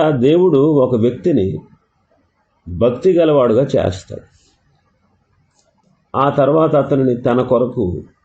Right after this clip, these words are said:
ప్రత్యేకించుకుంటాడు. దేవుని కొరకు మనము ప్రత్యేకించబడినప్పుడు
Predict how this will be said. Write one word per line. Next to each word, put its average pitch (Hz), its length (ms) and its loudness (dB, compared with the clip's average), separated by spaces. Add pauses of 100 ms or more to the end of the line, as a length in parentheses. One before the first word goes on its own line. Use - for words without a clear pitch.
(200)
ప్రత్యేకించుకుంటాడు. 113 1080 -6 (2000)
దేవుని 180 460 2
కొరకు 190 340 2
మనము 180 340 2
ప్రత్యేకించబడినప్పుడు 147 1600 0